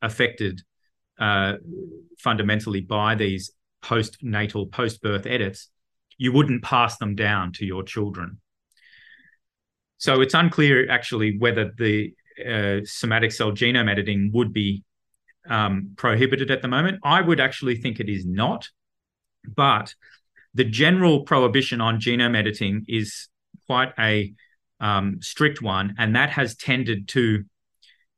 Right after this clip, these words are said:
make researchers extremely careful about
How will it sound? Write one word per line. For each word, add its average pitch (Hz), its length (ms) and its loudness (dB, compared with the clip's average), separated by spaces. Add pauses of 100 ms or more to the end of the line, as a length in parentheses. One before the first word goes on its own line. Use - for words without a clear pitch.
(120)
make 117 500 -2
researchers 113 600 -2
extremely 110 680 -2
careful 113 580 0
about 107 240 0